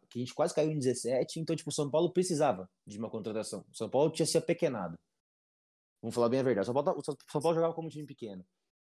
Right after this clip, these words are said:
E se você disputar com o Palmeiras, se você disputar com o Flamengo, uma contratação de um cara que brilhou na temporada,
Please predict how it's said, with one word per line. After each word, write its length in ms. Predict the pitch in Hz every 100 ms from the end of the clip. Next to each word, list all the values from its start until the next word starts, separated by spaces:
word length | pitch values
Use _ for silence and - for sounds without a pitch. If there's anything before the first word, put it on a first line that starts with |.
| _ -
E 760 | 131 127 127 123 123 120 120
se 140 | 123 120
você 180 | 135 170
disputar 340 | 165 208 180
com 120 | 165
o 40 | 139
Palmeiras, 420 | 160 165 113 98
se 20 |
você 80 | 135
disputar 260 | 131 151
com 60 | 143
o 40 |
Flamengo, 440 | 131 147 139 117 104
uma 100 | 113
contratação 560 | 135 135 131 139 131
de 80 | 127
um 60 | 135
cara 240 | 139 123
que 100 | -
brilhou 400 | 113 131 143 123
na 100 | 113
temporada, 680 | 104 107 104 104 123 135 92